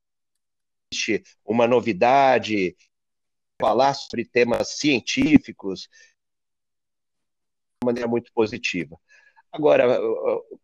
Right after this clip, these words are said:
o, o pro-, os outros profissionais que não têm esse cuidado ou que não têm uma fiscalização mais cuidadosa, né, dos seus conselhos, acabam expondo, né, com aquelas fotos de antes e depois,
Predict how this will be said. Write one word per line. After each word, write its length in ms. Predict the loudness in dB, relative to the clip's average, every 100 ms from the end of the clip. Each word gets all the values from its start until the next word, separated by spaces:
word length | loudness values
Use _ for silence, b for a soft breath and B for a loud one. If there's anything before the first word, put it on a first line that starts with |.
| _ _
o, 100 | -6
o 20 |
pro-, 340 | -2 2 2 2
os 140 | 2
outros 300 | 2 0 -8
profissionais 640 | -12 -2 2 4 4 2
que 120 | 0
não 180 | 0 0
têm 340 | 0 0 2 2
esse 200 | 0 -6
cuidado 640 | -4 2 4 6 4 2
ou 80 | -2
que 120 | -2
não 180 | -2 0
têm 240 | 0 0
uma 140 | 0 -2
fiscalização 960 | -6 -4 -4 2 2 2 0 2 2
mais 720 | 2 0 0 -2 -6 -12 -16 _
cuidadosa, 720 | -4 2 2 4 4 4 4 4
né, 140 | 2
dos 140 | 0
seus 200 | -2 -2
conselhos, 800 | -2 -6 -4 -2 0 0 0 -8 _ b b b -12
acabam 320 | -4 -2 -2
expondo, 580 | -2 2 4 6 4 4
né, 180 | 4 2
com 80 |
aquelas 320 | 0 2 0 0
fotos 400 | 2 2 0 -2
de 180 | 4
antes 400 | 6 6 4 -2
e 60 | -2
depois, 960 | 0 0 2 4 6 6 4 2 -6